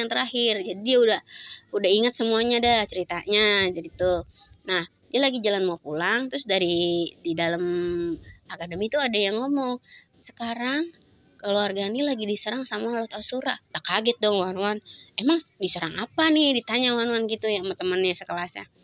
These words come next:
"Eh, nggak tahu sih, pokoknya ada kabar berita katanya, eh, Lord Asura nyerang keluarga nih," katanya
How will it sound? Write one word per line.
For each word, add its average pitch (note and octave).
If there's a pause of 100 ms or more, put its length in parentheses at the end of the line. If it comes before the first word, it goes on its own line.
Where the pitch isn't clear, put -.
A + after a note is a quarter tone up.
(640)
"Eh, G3
nggak G3
tahu C#4
sih, D4 (160)
pokoknya A#3
ada G3
kabar F#3
berita F#3
katanya, G#3 (460)
eh, F3 (100)
Lord F#3+
Asura G3
nyerang A3+
keluarga G3+
nih," A#3+
katanya F#3